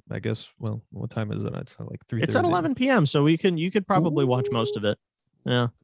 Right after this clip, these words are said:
Speaker 2: that's
Speaker 1: Yeah,
Speaker 2: good. It's,
Speaker 1: but
Speaker 2: it
Speaker 1: I
Speaker 2: won't be
Speaker 1: wanna
Speaker 2: too bad.
Speaker 1: <sighs> but I wanna go to the gym. Oh, man. Sacrifices, Frank. Um, yeah, so,
Speaker 2: So,
Speaker 1: so,
Speaker 2: all right.
Speaker 1: Frank,
Speaker 2: Last thing, last thing I want us to talk about.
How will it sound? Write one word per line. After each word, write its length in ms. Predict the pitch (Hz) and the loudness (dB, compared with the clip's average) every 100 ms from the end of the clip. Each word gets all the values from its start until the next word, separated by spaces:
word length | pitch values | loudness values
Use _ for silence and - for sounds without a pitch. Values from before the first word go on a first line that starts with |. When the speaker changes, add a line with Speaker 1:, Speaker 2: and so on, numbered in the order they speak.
| _ | _
Speaker 2:
that's 200 | 139 135 135 | -6 -4 -4
Speaker 1:
Yeah, 60 | |
Speaker 2:
good. 100 | 143 | -4
It's, 200 | - - - | -4 -14 -10
Speaker 1:
but 80 | - | -8
Speaker 2:
it 160 | - | -6
Speaker 1:
I 60 | - | 0
Speaker 2:
won't 120 | 143 | 0
be 60 | 127 | 0
Speaker 1:
wanna 60 | |
Speaker 2:
too 160 | 127 123 | -2 -2
bad. 260 | 104 107 107 - | 0 0 -2 -12
Speaker 1:
<sighs> 140 | - | -16
but 80 | - | -12
I 40 | - | -10
wanna 180 | 123 107 | -10 -12
go 80 | |
to 80 | - | -14
the 100 | - | -16
gym. 380 | - - - - | -18 -16 -14 -16
Oh, 220 | - - - | -18 -20 -20
man. 360 | - - - 160 _ _ _ _ _ _ _ | -20 -20 -20 -20 _ _ _ _ _ _ _
Sacrifices, 760 | - 135 123 127 131 127 120 120 | -8 -2 -2 -2 -2 -2 -4 -8
Frank. 340 | - 123 120 - - - | -8 -6 -6 -10 -20 -8
Um, 800 | 127 123 123 123 123 123 120 123 _ _ _ _ _ _ _ _ _ _ | -4 0 0 0 0 -2 -4 -10 _ _ _ _ _ _ _ _ _ _
yeah, 200 | 131 120 - - - - | 0 0 -6 -10 -10 -12
so, 460 | - 143 143 123 - _ - | -12 0 2 2 -2 _ -8
Speaker 2:
So, 140 | 131 - - - _ _ - - _ _ _ _ | -8 -8 -16 -20 _ _ -20 -20 _ _ _ _
Speaker 1:
so, 240 | - 156 147 | -2 4 6
Speaker 2:
all 60 | |
right. 260 | 151 185 117 - - - _ | 6 6 4 0 -16 -20 _
Speaker 1:
Frank, 280 | 160 151 139 | 0 2 4
Speaker 2:
Last 360 | 151 214 - | 4 2 -2
thing, 300 | 220 202 180 - | -2 -2 -2 -2
last 280 | 147 196 - | 0 0 0
thing 120 | 185 | 0
I 120 | 156 | 2
want 180 | 143 135 | 2 2
us 140 | 127 | -2
to 80 | - | -4
talk 240 | 120 107 | -6 -4
about. 320 | 107 - - | -6 -4 -4